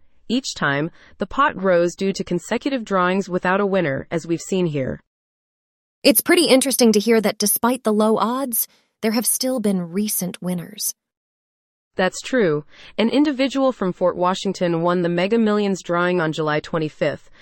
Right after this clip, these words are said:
Speaker 1: becoming an instant millionaire. Three players from Maryland have won tickets worth one million dollars or more since the last jackpot was claimed in April. Plus, as of July thirty-first, seven prizes ranging from ten thousand dollars to forty thousand dollars remain unclaimed.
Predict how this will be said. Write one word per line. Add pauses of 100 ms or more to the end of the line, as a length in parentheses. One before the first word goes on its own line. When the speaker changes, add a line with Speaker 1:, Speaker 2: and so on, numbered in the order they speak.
(180)
Speaker 1:
becoming
an
instant
millionaire. (680)
Three
players
from
Maryland
have
won
tickets
worth
one
million
dollars
or
more
since
the
last
jackpot
was
claimed
in
April. (320)
Plus, (120)
as
of
July
thirty-first, (240)
seven
prizes
ranging
from
ten
thousand
dollars
to
forty
thousand
dollars
remain
unclaimed.